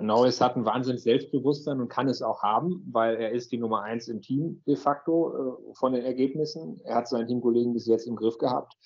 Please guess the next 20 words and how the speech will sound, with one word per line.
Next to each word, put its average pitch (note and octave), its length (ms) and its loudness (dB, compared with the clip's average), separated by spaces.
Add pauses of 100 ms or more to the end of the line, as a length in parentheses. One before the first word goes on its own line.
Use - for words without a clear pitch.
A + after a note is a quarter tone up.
(340)
Er A#2 100 4
gilt C3 260 4
als A#2+ 220 -4
der A2+ 180 2
aufstrebende A#2+ 600 0
Star. A#2 520 2 (220)
Er A#2 100 0
gilt B2+ 240 4
als A#2 160 -4
einer A#2+ 280 0
der A#2 100 4
potenziellen A2+ 640 0
Topfahrer. C#3+ 680 2
Er A#2 100 -4
kann B2 260 -4
wirklich A#2+ 260 -2
mit A2+ 140 -8
ganz B2 220 -4
breiter A#2+ 380 0
Brust C3+ 360 2